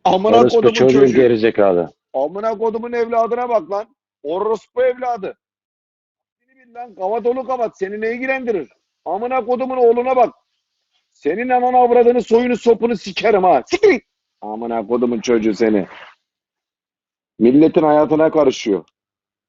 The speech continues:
Speaker 1: Orospu çocuğu Kibar'ın götünden ayrılmaz. Gelmiş şimdi Kibar'ın karısına küfür ediyor ya.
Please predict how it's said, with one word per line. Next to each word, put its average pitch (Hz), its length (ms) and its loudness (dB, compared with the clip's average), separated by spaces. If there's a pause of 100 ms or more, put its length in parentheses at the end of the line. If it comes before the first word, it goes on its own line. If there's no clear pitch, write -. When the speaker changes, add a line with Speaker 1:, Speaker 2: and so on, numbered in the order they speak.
(340)
Speaker 1:
Orospu 208 480 2
çocuğu 254 320 -2
Kibar'ın 226 480 0
götünden 240 400 -2
ayrılmaz. 233 540 0
Gelmiş 226 380 -2
şimdi 247 260 -12
Kibar'ın 233 400 -6
karısına 240 480 -4
küfür 208 200 -18
ediyor 202 280 -6
ya. 214 140 -6